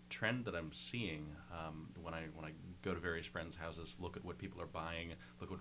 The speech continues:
what po-, what's popping up on eBay, I see that one of the signs that I think is,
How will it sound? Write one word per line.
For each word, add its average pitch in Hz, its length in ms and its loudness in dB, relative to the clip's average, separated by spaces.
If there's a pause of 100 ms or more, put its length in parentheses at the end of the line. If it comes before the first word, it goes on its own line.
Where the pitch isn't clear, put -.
(120)
what 85 240 0
po-, - 120 -4 (120)
what's 82 180 -2
popping 82 280 2
up 82 120 -2
on 78 80 0
eBay, 90 440 2 (440)
I 98 120 4
see 113 440 0 (120)
that 85 320 6 (300)
one 101 200 6
of 120 140 2
the 90 160 4 (260)
signs 92 520 4
that 87 100 2
I 82 60 2
think 147 340 6
is, 80 360 0